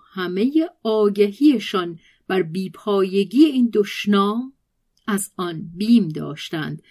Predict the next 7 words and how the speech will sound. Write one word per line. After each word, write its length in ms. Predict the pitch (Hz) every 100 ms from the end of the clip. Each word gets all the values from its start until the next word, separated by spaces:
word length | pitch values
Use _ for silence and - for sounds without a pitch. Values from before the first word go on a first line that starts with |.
| _ _
که 120 | -
سزاوار 1000 | 233 - 240 233 233 233 226 277 320 330 320
چنین 440 | - 262 240 226
عنوانی 760 | 220 220 202 220 240 208 160 160 _ -
در 140 | 170
نظر 380 | 165 165 160 156
آیند. 540 | 139 156 156 151 165